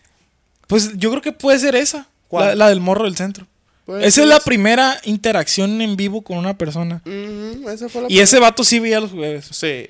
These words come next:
Speaker 1: Ese vato sí lo veía.
Speaker 2: Creo que podría ser esa, la neta.
Speaker 1: Sí.
Speaker 2: Pero ya la conté en el anterior, les, les
Speaker 1: Simón,
Speaker 2: fue.
Speaker 1: lo-, los otros son como, como morrillos de, de secundaria que, por
Speaker 2: Ajá.
Speaker 1: ejemplo, la otra vez nos subimos un camión y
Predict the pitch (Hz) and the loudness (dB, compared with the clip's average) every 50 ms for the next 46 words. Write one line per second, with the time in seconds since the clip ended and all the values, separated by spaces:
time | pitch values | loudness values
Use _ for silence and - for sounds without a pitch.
0 | _ _ _ 160 160 190 185 190 190 - 185 202 202 190 180 165 147 151 165 _ | _ _ _ -2 2 2 2 2 2 -2 -2 -2 0 0 0 -2 -4 -4 -8 _
1 | _ _ _ _ _ - - 160 165 190 196 - - - 226 185 185 208 - - | _ _ _ _ _ -14 -6 -4 -4 -4 -4 -6 -10 -6 -2 -2 -2 -2 -4 -8
2 | 226 208 196 226 - 247 220 196 196 202 _ _ - 220 202 180 165 165 _ _ | -8 -8 -8 -10 -10 -12 -10 -10 -10 -12 _ _ 4 4 4 4 2 -4 _ _
3 | _ - 190 190 185 202 226 247 262 240 226 220 220 247 254 247 - 190 180 190 | _ -6 -4 0 0 0 0 0 -2 -6 -6 -6 -4 -4 -6 -6 -6 -8 -6 -6
4 | 208 262 294 285 _ 214 214 202 190 185 185 - 185 175 160 262 247 233 240 233 | -6 -8 -8 -10 _ -10 -8 -6 -6 -8 -8 -10 -8 -8 -6 -6 -4 -2 -2 -2
5 | 214 202 208 220 226 226 233 233 202 208 226 220 254 262 254 - 254 247 240 - | -2 -2 -2 -4 0 2 2 2 4 2 2 2 2 2 2 2 0 0 -2 -4
6 | 254 254 247 240 220 202 180 160 151 - 190 190 190 180 175 165 170 - 151 156 | -4 -2 0 0 0 0 0 -2 -4 -4 -4 -4 -2 -2 -2 -2 -2 -2 -2 0
7 | 175 190 196 190 190 170 151 156 165 185 _ _ _ _ _ _ _ _ _ _ | 0 0 0 -2 -4 -6 -6 -8 -10 -16 _ _ _ _ _ _ _ _ _ _
8 | _ 160 170 160 - 185 175 - 160 156 156 151 147 147 156 165 175 180 180 170 | _ -4 -2 0 0 -2 -2 -4 -6 -6 -2 2 2 2 2 2 0 -4 -6 -6
9 | 165 156 151 151 156 156 151 160 170 175 175 175 190 196 190 202 185 190 226 220 | -10 -12 -12 -12 -14 -18 -20 -12 -8 -6 -2 -2 -2 0 0 2 0 2 4 4
10 | 233 226 233 240 240 - 226 214 208 220 220 233 214 233 220 220 233 240 233 214 | 4 4 4 2 0 0 0 0 0 0 -2 -2 -2 -2 0 0 0 0 0 0